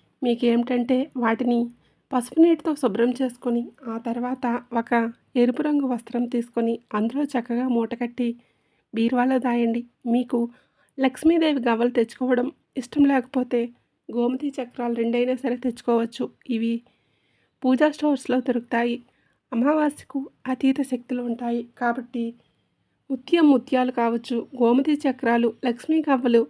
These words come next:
అతీత శక్తివంతమైనవి. అందుకే మీరు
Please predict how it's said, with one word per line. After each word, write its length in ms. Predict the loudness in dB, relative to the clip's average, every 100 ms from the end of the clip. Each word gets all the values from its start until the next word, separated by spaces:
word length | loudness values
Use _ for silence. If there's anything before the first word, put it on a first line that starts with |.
| _ _ _ _ _ -8
అతీత 280 | -2 0 0
శక్తివంతమైనవి. 800 | -2 -2 -2 0 0 2 2 0 -4 _ _ _ _ 0
అందుకే 400 | 4 4 2 0 -2 0
మీరు 280 | 2 4